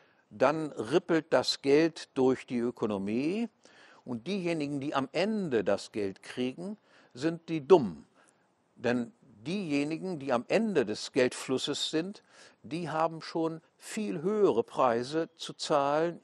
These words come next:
in der Zwischenzeit, während ihr Einkommen in der Zwischenzeit natürlich in keiner Weise angewachsen ist. Also, dass wir ein Phänomen haben, in dem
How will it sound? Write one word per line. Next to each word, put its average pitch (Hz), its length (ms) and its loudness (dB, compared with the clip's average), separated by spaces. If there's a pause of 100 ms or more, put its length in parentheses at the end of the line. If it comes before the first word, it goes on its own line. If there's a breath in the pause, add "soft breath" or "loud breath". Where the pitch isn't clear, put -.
(160)
in 151 140 -6
der 139 100 0
Zwischenzeit, 175 800 -6 (300 loud breath)
während 143 420 2
ihr 143 260 0
Einkommen 165 640 -2 (120)
in 139 100 -10
der 135 140 -2
Zwischenzeit 139 640 -6
natürlich 143 400 -8
in 135 120 -10
keiner 143 400 -4
Weise 135 360 -2
angewachsen 110 680 -6
ist. - 320 -20 (600 loud breath)
Also, 120 320 2 (180 loud breath)
dass 135 320 0
wir 151 320 0
ein 131 160 0
Phänomen 139 640 -4
haben, 139 320 -4 (340 soft breath)
in - 140 -16
dem 123 260 -8